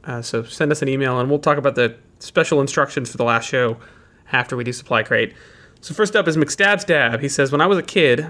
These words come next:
I was at the place I always bought my video games, Toys R Us, and walked in with full intention to buy Mortal Kombat four for N sixty-four.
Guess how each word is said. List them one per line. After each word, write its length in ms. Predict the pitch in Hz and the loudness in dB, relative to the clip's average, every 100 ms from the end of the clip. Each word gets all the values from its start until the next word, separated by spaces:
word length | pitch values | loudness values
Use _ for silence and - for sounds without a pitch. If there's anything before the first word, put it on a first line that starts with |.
| - | -10
I 140 | 98 131 | -6 -4
was 100 | 131 | 0
at 120 | 139 | 0
the 60 | - | -2
place 420 | - 135 127 - | 0 0 0 -4
I 120 | - - | -8 -4
always 320 | 226 220 - | 2 2 0
bought 140 | - | -4
my 60 | 113 | -4
video 200 | 107 78 | -4 -4
games, 220 | - 107 | -6 -6
Toys 200 | - 117 | -2 0
R 140 | 165 160 | 2 0
Us, 280 | - - - _ - _ - | -2 -8 -16 _ -20 _ -12
and 220 | - 117 | -8 -6
walked 340 | 131 147 170 - | 0 0 0 -2
in 280 | 147 135 147 | -2 0 -2
with 140 | 151 | -4
full 220 | - 202 240 | -2 0 0
intention 320 | 233 196 190 | 0 -2 -2
to 60 | |
buy 120 | 127 135 | 0 0
Mortal 240 | 123 139 | 0 -2
Kombat 300 | 143 135 165 | 0 -2 -2
four 240 | - 120 120 | -2 -2 0
for 140 | 123 | -2
N 100 | 120 | -4
sixty-four. 640 | 117 131 151 - 135 131 | -6 -8 -8 -6 -4 -4